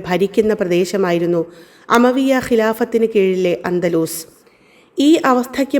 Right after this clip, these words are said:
മാറ്റമുണ്ടാവുന്നത് അബ്ബാസിയ വിപ്ലവത്തോടെ ഡമാസ്കസിൽ നിന്നും പലായനം ചെയ്ത അമവിയ രാജകുമാരൻ അബ്ദുറഹ്മാൻ ഒന്നാമൻ അവിടെ എത്തുന്നതോടെയാണ്. എഴുന്നൂറ്റി അൻപത്തിയാറിൽ അദ്ദേഹം അന്തലൂസിന്റെ ഭരണാധികാരിയായി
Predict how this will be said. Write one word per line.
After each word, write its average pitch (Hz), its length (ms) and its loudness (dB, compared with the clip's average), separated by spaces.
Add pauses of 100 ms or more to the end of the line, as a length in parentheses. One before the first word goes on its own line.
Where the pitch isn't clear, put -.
മാറ്റമുണ്ടാവുന്നത് 196 920 2 (520)
അബ്ബാസിയ 269 680 2
വിപ്ലവത്തോടെ 220 600 2 (200)
ഡമാസ്കസിൽ 233 720 0
നിന്നും 214 360 2
പലായനം 208 540 2
ചെയ്ത 202 260 2 (140)
അമവിയ 226 560 0
രാജകുമാരൻ 190 680 -2 (480)
അബ്ദുറഹ്മാൻ 262 680 2 (120)
ഒന്നാമൻ 208 440 0 (120)
അവിടെ 202 320 0
എത്തുന്നതോടെയാണ്. 190 720 0 (1160)
എഴുന്നൂറ്റി 277 600 2
അൻപത്തിയാറിൽ 233 680 2 (180)
അദ്ദേഹം 220 400 2 (160)
അന്തലൂസിന്റെ 247 720 0 (120)
ഭരണാധികാരിയായി 214 960 0